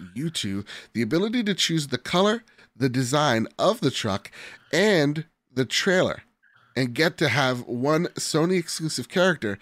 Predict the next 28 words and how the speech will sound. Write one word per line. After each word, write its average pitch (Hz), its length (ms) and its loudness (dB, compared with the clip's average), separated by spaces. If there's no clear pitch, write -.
past 135 340 -4
or 180 80 2
present, 185 460 0
to 123 100 -6
be 113 120 -6
your 143 140 0
co-pilot. 113 600 0
So, 139 380 2
what 190 160 4
would 226 140 0
y'all's 156 360 4
truck - 300 -2
look 175 260 0
like, 101 360 0
and 160 420 2
what 170 220 0
character 160 400 0
would 127 180 -2
you 110 60 -6
choose 110 260 -6
to 101 80 -8
ride 117 240 -2
with? 80 300 -10
As 107 160 -4
always, 113 320 -4
love 110 220 0
you 113 100 -2
guys. 113 360 -2